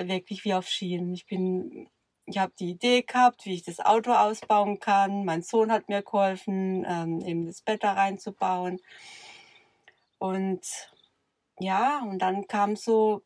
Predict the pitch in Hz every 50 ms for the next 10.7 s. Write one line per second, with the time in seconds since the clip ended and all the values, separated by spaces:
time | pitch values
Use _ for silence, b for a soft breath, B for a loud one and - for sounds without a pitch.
0 | _ - - 233 240 240 240 233 226 226 - - 226 220 226 233 233 233 233 233
1 | 233 233 - - - 208 208 214 208 208 208 202 214 202 190 196 190 - - 226
2 | 220 226 226 220 - - - - - - - - 196 196 - - 202 202 190 180
3 | 185 - - - 180 180 180 - - - 202 185 - - - - - 190 196 185
4 | 185 - - - 185 180 185 190 185 185 185 196 185 185 185 - - - - -
5 | - - 185 180 185 190 - B B B B B B B B B B B _ _
6 | _ _ _ _ _ _ _ _ _ _ _ - - - - 196 185 - 196 190
7 | 202 196 190 180 - - - - 196 196 190 190 185 185 190 185 - - 185 185
8 | 180 175 185 185 180 - - 196 180 180 185 - - - 185 185 180 185 185 165
9 | 165 180 175 185 180 175 170 170 170 - - _ _ _ _ - - 180 175 170
10 | 165 165 165 165 165 165 165 226 311 - 180 - - -